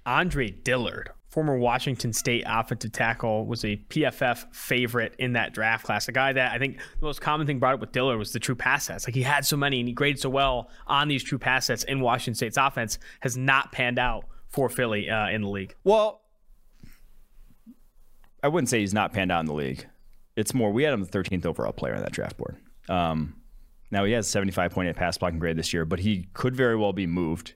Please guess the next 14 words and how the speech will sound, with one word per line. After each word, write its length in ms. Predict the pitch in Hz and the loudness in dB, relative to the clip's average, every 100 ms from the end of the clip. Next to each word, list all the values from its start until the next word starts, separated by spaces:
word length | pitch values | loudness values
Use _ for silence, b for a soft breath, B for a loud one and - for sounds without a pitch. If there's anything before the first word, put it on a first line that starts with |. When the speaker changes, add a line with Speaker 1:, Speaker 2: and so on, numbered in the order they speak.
| - | -4
Speaker 2:
here 180 | 98 90 | 0 0
before 280 | 87 98 | -2 -2
the 60 | 90 | -2
trade 260 | - 90 82 | 0 -2 0
deadline 440 | 80 80 76 78 B B B B B | 0 0 0 -4 B B B B B
because 460 | 95 98 92 87 | -4 0 2 2
obviously 240 | 90 82 87 | 0 0 -2
Jordan 280 | 87 85 80 | 0 0 0
Mailata 400 | 78 78 76 - | 0 0 -2 0
is 160 | 110 95 | -2 0
the 100 | 90 | -4
starter 380 | - 87 85 | -2 0 0
there. 340 | 80 82 78 - B B B - | 0 0 -2 -4 B B B -4
Um, 460 | 78 76 71 73 | -2 0 -2 -6